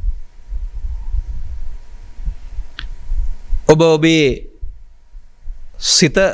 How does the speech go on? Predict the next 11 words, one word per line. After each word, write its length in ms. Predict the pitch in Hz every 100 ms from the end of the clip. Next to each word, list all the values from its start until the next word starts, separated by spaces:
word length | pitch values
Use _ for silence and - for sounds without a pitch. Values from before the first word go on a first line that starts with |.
| - - - - - -
අරමුණු 380 | - 156 165 160
වෙන්න 180 | 160 147
රොදී 300 | 139 143 185
සංසුන් 440 | 160 143 131 117
කරනවා. 360 | 113 - 110 104 -
හුස්ම 280 | 143 - 135
පාර 220 | 131 123 120
දිහා 220 | 113 117
බලන් 320 | 113 117 117
ඉඳලා 260 | 117 117 120
හෝ 140 | 170